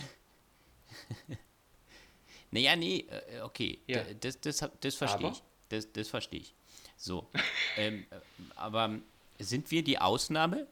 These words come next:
Speaker 1: die das so sehen? Oder ist das einfach so, okay, wir sprechen jetzt eine andere Zielgruppe an,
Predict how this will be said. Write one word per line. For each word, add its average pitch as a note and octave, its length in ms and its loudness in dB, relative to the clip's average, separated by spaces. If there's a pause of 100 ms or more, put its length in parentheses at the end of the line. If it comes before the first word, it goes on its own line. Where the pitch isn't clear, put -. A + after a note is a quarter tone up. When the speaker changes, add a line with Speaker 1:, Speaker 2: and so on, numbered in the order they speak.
(140)
Speaker 1:
die - 80 2
das C3+ 180 4
so A#2+ 100 -2
sehen? G2 440 -2 (320)
Oder C#3 340 4
ist C#3 160 -2
das F3 100 0
einfach D3 240 -2
so, D3 280 -2 (160)
okay, - 340 -2 (100)
wir A2+ 140 0
sprechen D#3+ 320 0
jetzt - 160 -4
eine A2+ 240 -2
andere C3+ 320 -2
Zielgruppe G#3+ 500 0
an, C4+ 140 0